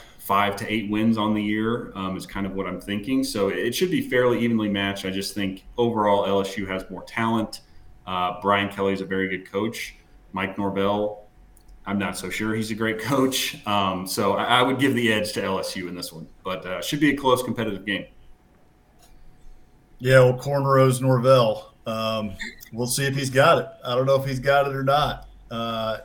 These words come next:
Speaker 2: he's recruiting decently well down there at Florida State. I think, uh, you know, they have the potential to be back in probably two or three years. Uh, but this year is not that year. Uh, Brian Kelly was hired to come into L S U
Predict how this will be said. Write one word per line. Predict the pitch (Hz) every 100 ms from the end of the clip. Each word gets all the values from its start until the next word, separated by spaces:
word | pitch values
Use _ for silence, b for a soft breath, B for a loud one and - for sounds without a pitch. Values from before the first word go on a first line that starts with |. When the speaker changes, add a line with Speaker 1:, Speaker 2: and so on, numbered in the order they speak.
| -
Speaker 2:
he's | 127 135
recruiting | 135 165 185 196
decently | 143 139 156 139
well | 131 131 131
down | 127 127
there | 127 123
at |
Florida | 123 123 117
State. | - 120 143
I | 127
think, | 117 127 127
uh, | 127 120 113 110 b b b b _
you | 123
know, | 120
they | 131
have | 139
the | 135
potential | 113 117 127 131 127
to | 113
be | 113 110 107 - 98
back | 110 120 127
in | 117 107 101 - -
probably | 113 113
two | 107 123 120
or |
three | - 113 110
years. | 107 113 143 - b b b - -
Uh, | 113 120 123
but | 120 127 127 127
this | 123 131 139
year | 139
is | 135
not | 120 131 131
that | 127
year. | 123 123 101 92 - -
Uh, | 110 110 101
Brian | 113 131 147
Kelly | 131 135 139
was | 123
hired | 123 120 123 113
to |
come | 101 123 120
into | 117
L | 113 117
S | 110 117
U | 117 120